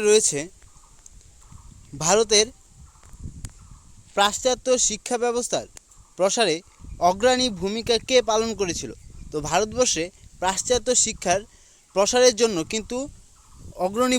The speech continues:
ভূমিকা পালন করেছিল, সেটা করেছিল রাজা রামমোহন রায়। দুই নম্বর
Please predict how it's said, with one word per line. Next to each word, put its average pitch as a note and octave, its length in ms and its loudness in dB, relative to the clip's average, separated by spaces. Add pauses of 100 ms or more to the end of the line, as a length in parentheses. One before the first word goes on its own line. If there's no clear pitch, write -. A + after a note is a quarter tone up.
ভূমিকা G#3+ 300 0 (120)
পালন G#3 300 0
করেছিল, A3+ 300 -2 (120)
সেটা G3+ 200 -2
করেছিল A#3 320 0 (160)
রাজা F3+ 220 4
রামমোহন F3+ 480 0 (140)
রায়। A2+ 220 0 (1800)
দুই F3+ 120 -2
নম্বর B3 300 2